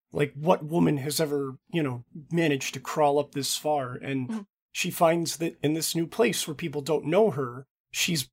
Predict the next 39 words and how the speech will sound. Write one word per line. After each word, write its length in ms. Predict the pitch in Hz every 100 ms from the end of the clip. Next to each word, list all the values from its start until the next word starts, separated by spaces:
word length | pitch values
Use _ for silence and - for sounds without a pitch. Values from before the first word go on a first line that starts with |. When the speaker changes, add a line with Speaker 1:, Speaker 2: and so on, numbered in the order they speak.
| _
Speaker 1:
back 340 | 165 156 - -
to 100 | 175
just 420 | 135 165 - -
being 260 | 160 160 156
a 60 | 139
hot 260 | 160 -
redhead 480 | 151 175 143 139 120
with, 200 | 135 131 -
with 180 | 139 135
big 220 | 160 147
tits 440 | 127 175 151 - -
and 80 | 143
nobody 320 | 147 147 151
respects 560 | 151 - - 160 -
her. 280 | - 117 107 _ _ _
Speaker 2:
Mm-hmm. 160 | 226 190
Speaker 1:
And, 260 | 160 139
and 160 | 127 143
people 280 | 160 143 147
are 40 |
making 340 | 151 147 151 147
lewd 200 | 151 131
comments 420 | 165 170 147 -
and 80 | 135
she 120 | 135
can't 340 | - 151 -
take 260 | - 254 254
it 80 | 143
anymore 380 | 139 127 120
because 420 | 120 131 165 135 - _ _
she 200 | - -
got 180 | 147 160
over 240 | 226 185
that. 340 | 151 110 - -
She, 280 | - 165 135
she 320 | - 160 147 131
made 260 | 170 220
it. 200 | 127 104 - _ _ -
Speaker 2:
Mm-hmm. 200 | 220